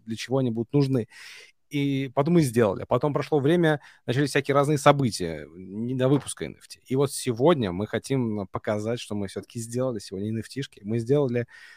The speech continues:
м, п-, прикольную концепцию. Мы хотим, чтобы наш канал поддерживали, и пытаемся каких-то дополнительных ценностей на эти Эн Эф Ти, Эн Эф Ти-шки сделать. Короче,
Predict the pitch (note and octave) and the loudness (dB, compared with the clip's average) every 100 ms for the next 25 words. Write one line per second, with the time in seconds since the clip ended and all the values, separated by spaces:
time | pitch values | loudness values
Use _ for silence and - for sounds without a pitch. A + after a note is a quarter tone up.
0 | _ - C3 C3+ B2+ - _ - D3 F#3 | _ -6 -2 -2 -4 -14 _ -6 2 4
1 | D#3+ C3 C#3+ C3+ G#3+ D3+ C#3 D#3+ D3+ C#3+ | 6 4 4 4 2 4 4 4 4 2
2 | C#3+ D3+ - E3 A#3 D#3 C3 A#2 A2+ G2 | 2 2 4 4 6 6 6 4 4 2
3 | F#2 - - - C3+ E3 F3 - C3 D3+ | -2 -10 -12 -8 0 2 2 0 -4 -4
4 | C#3+ C3+ A#2+ B2 B2+ C#3+ C3 B2+ - C#3+ | -2 -2 0 -2 0 0 -2 -4 0 2
5 | C#3 - A#2 A2+ A2 - - A#2 A2+ B2+ | 2 0 -2 -2 -6 -6 -4 -2 0 -2
6 | - A2 G2+ - A2 F#2 - | -6 -4 -4 -2 -2 -2 -6